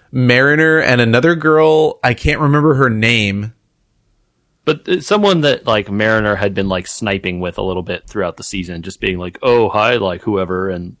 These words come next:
Speaker 1: Oh, yeah, she goes, isn't it, I think it's Je-, isn't it Jennifer?
Speaker 2: Maybe.
Speaker 1: I think it's from, it's a, this is one of those things that's a throwback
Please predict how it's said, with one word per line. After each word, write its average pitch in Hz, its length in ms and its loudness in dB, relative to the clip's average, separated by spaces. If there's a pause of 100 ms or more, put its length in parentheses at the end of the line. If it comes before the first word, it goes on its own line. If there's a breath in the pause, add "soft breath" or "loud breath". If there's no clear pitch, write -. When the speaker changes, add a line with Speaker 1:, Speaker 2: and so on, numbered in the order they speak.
Speaker 1:
Oh, 143 200 4
yeah, 135 180 4
she 185 200 -2
goes, 180 320 2 (800)
isn't 170 260 0
it, 226 140 2
I - 80 0
think 254 140 2
it's - 180 -2
Je-, - 240 0
isn't 175 220 2
it 185 120 2
Jennifer? 180 640 2 (880)
Speaker 2:
Maybe. 107 480 -4 (140)
Speaker 1:
I 156 120 2
think 247 300 0
it's - 180 0
from, 240 240 2
it's 175 220 2
a, 214 40 4
this 190 300 0
is 233 140 0
one 226 120 4
of 220 80 2
those 208 200 4
things 196 300 2
that's 156 180 -2
a 151 60 0
throwback 147 1000 2